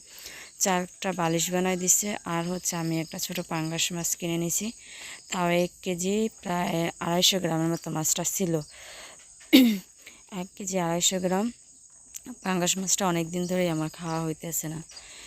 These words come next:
সে আমি বাড়ি থাকা অবস্থায় খাইছি, আমার বাবার বাড়ি থেকে আসছে পরে আর খাওয়াই হয়নি। তো এই জন্য মাছটা নিয়ে নিলাম। আর তোষক বালিশগুলো হচ্ছে আমার ভ্যানওয়ালা ভাই,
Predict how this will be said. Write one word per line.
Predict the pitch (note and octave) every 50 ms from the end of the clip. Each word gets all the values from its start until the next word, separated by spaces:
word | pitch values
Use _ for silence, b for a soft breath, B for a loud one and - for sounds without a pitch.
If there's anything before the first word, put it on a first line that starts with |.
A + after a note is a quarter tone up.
| B B
সে | B - F#3+
আমি | F3 F3 F3 E3
বাড়ি | E3+ E3 E3 E3 E3+
থাকা | - F#3+ F3 - F#3 F3+
অবস্থায় | F3 F3 F3 - - F3 E3+ -
খাইছি, | - E3 E3 D#3+ - - E3
আমার | D#3+ E3+ E3 E3
বাবার | D#3+ E3 D#3+ D#3+
বাড়ি | E3 F3 E3+ E3 - -
থেকে | F3+ E3 - E3+
আসছে | E3 D#3+ - - - F3 -
পরে | E3 D#3+ D#3+
আর | D#3+ D#3
খাওয়াই | - - E3 E3 E3 D#3+ E3+ F3+
হয়নি। | E3+ D#3 D#3+ D#3 D#3+ - - B B B B B B B B B B B B
তো | B F3
এই | E3+ E3+
জন্য | F3 F3+ F3+ F3+
মাছটা | F3 E3+ E3 D#3+ - - - E3+
নিয়ে | E3+ E3+ E3+ E3+
নিলাম। | F3 F3 F3 F3 F3+ F#3 F#3 - -
আর | E3+ D#3 D#3+ D#3 D#3+ E3 - -
তোষক | E3 E3 D#3+ - - E3+ E3 E3 - - - B B B B B B B B B
বালিশগুলো | E3+ E3 D#3+ D#3 D#3 D#3+ - - - D#3+ E3 E3 D#3+ F3
হচ্ছে | E3+ E3+ E3 D#3 - - E3+
আমার | D#3 D#3+ D#3+ D#3 D#3
ভ্যানওয়ালা | D#3 E3 D#3 D3+ D3+ D#3 D#3 D#3 D#3+ D#3+
ভাই, | D3+ E3+ E3 D#3 D#3+ F#3 A#3